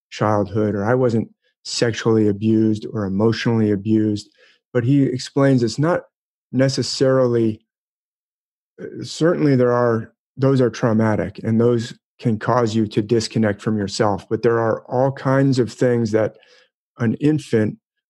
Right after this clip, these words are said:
or a one-year-old or a two-year-old or even a young child can experience, some kind of societal, uh, angst or really, uh, you know, rejection from your friends. And if, if you don't have adults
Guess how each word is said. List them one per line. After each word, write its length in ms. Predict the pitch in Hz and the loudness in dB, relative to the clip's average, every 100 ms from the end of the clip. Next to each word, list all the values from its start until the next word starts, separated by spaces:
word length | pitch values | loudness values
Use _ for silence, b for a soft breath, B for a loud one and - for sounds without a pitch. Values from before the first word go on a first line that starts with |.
| - | -8
or 200 | 120 110 | -2 0
a 80 | 113 | 2
one-year-old 580 | 127 139 131 117 117 | 4 4 4 4 4
or 120 | 113 104 | 2 0
a 60 | |
two-year-old 580 | 98 139 135 120 110 107 | 0 2 2 2 2 2
or 120 | 110 | 2
even 180 | 117 117 | 2 2
a 40 | |
young 260 | 113 117 117 | 2 2 0
child 560 | - 120 120 107 101 - b b - | 0 0 2 0 -2 -8 b b -4
can 140 | 131 | -2
experience, 1120 | 110 - - - 151 123 101 95 95 - - - _ _ _ _ _ _ _ _ - | -2 -4 -6 0 2 2 0 -4 -6 -10 -16 -20 _ _ _ _ _ _ _ _ -10
some 240 | - 135 | -2 -2
kind 180 | 131 131 | 0 0
of 60 | 113 | 0
societal, 800 | 123 - 123 120 120 117 113 - b b b b b _ | -2 -2 0 2 2 2 0 -6 b b b b b _
uh, 220 | 113 101 - | -2 -2 0
angst 500 | 139 131 131 - - - | 0 2 2 -2 -10 -8
or 180 | 120 113 | -2 0
really, 640 | 113 131 131 127 123 117 - | 2 2 4 4 4 0 -2
uh, 280 | 113 104 98 - | -4 -2 -4 -2
you 100 | 123 | -2
know, 80 | 110 | 0
rejection 600 | 117 113 135 131 139 127 | 0 2 0 0 0 0
from 220 | 131 123 | 2 2
your 100 | 117 | 0
friends. 480 | - 123 127 123 120 b b - | 0 0 2 0 -2 b b -2
And 100 | 131 | -2
if, 300 | 120 - - _ _ _ | -2 -6 -20 _ _ _
if 200 | 139 - | -6 -2
you 60 | 156 | 0
don't 180 | 185 156 | 0 0
have 260 | 165 147 | 0 0
adults 640 | 131 110 127 139 139 - | -2 0 0 0 -2 -12